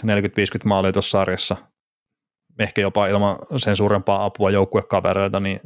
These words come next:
niitä ei kasva ihan joka oksalla. Ei siis toki kasva pelirakentajiakaan, mutta että kyllä se maalin tekeminen on vaan tuossa sarjassa niin vaikeaa, että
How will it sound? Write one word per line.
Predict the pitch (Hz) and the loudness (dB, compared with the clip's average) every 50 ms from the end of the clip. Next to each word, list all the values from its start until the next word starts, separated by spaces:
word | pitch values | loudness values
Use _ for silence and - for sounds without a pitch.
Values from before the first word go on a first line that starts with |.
| - _ _ - | -18 _ _ -8
niitä | 117 113 107 101 - 101 98 | -4 -2 0 0 2 0 0
ei | 104 104 101 | 0 0 0
kasva | 110 104 - - 98 104 101 | -2 -2 0 0 -2 0 0
ihan | 101 101 101 | 0 0 0
joka | 92 - 98 90 | 0 0 0 0
oksalla. | 87 - - - - 117 - - _ _ _ _ _ _ _ _ _ _ _ _ _ _ _ _ _ _ _ _ _ _ - 127 | 0 -2 -4 -6 -8 -8 -8 -10 _ _ _ _ _ _ _ _ _ _ _ _ _ _ _ _ _ _ _ _ _ _ -2 -2
Ei | 117 110 | 0 0
siis | 104 107 101 | 0 0 0
toki | - 113 110 113 107 | 0 0 2 2 0
kasva | - 107 - - 113 | 0 0 0 -2 -2
pelirakentajiakaan, | - - 117 113 104 101 98 - 98 92 92 - 95 95 95 92 92 - 101 92 92 95 | 0 0 0 0 0 -2 -2 -4 -4 -4 -2 0 0 2 2 0 0 2 0 0 0 0
mutta | 95 95 - 92 98 | -2 -2 -2 -2 -2
että | 95 - 104 95 90 87 87 - | -2 -2 -2 -2 -2 -2 -6 -2
kyllä | - 107 101 | 0 0 2
se | 110 | 2
maalin | 113 110 107 104 104 98 | 2 2 2 2 2 0
tekeminen | 104 98 101 95 98 98 | 0 0 0 0 0 0
on | 98 98 | 0 0
vaan | 95 98 - | 0 -2 -2
tuossa | 98 - - 101 | -2 -4 -2 -2
sarjassa | 101 101 101 95 - 101 | 0 0 0 0 0 0
niin | 95 95 92 | 0 0 0
vaikeaa, | 95 92 92 92 - 95 95 - 95 95 | 0 0 0 0 0 -2 0 0 0 -2
että | 95 - - 95 90 | -2 -2 -2 -4 -4